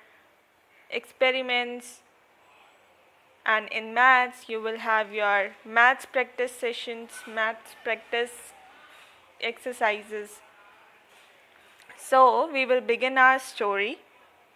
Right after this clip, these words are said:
Patrick never did homework। Too boring, he said। Patrick जो था, वो कभी भी अपना homework नहीं करता था।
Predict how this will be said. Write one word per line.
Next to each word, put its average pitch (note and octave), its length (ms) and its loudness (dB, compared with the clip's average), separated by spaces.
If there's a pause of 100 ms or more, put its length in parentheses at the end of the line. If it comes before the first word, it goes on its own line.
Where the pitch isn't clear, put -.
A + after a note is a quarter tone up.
(1300)
Patrick E4+ 380 4 (120)
never C#4+ 280 4 (100)
did B3 160 4
homework। G#3 520 -6 (480)
Too A#4 260 8
boring, C4 460 6
he A#3 200 -12
said। G3 300 -6 (720)
Patrick D#4 400 0
जो F4+ 180 0
था, A3+ 460 2
वो C#4 120 -2
कभी D4 300 2
भी E4+ 140 -2
अपना D4+ 240 0
homework A#3 480 -6
नहीं G#3+ 120 -12
करता - 300 -8
था। - 180 -18